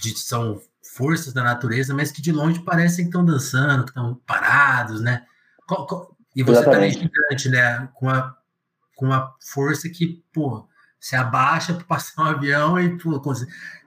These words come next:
Speaker 1: tem, tem, tem essa coisa do posicionamento. Manda a sua ideia aí. Qual, qual, qual que é o lance dessa de longe? Como, por que que abre o disco? Qual, qual, qual, qual que é o rolê dela?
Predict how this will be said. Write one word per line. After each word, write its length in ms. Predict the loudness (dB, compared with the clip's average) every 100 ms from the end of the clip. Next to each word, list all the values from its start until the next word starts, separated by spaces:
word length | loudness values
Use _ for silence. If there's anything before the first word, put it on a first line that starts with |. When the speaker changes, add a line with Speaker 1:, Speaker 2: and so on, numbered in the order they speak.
| -20 -20 _
Speaker 1:
tem, 180 | -10 -10
tem, 480 | -8 -4 -4 -6 -8
tem 120 | -2
essa 120 | -2
coisa 220 | 0 -2 0
do 60 |
posicionamento. 520 | -2 -2 -2 -2 -4 -10 _ _ _ _ _ _ -4
Manda 200 | 0 0
a 40 |
sua 180 | -2 -6
ideia 260 | -2 -2 0
aí. 240 | -2 -4
Qual, 200 | -6 -4
qual, 220 | -2 -2
qual 140 | -2 -2
que 100 | 0
é 20 |
o 40 |
lance 320 | 0 -2 -2
dessa 280 | -2 -2 -2 0
de 100 | 0
longe? 400 | 0 0 -2 0
Como, 220 | -2 -2
por 180 | -6 -4
que 160 | -4
que 160 | -2 -2
abre 440 | 0 2 0 0
o 40 | -2
disco? 560 | -2 -2 -2 -4 -6
Qual, 0 |
qual, 200 | -6 -8
qual, 220 | -4 -4 -4
qual 120 | -4
que 100 | -2
é 20 |
o 40 | 0
rolê 200 | 0 -2
dela? 260 | -6 -12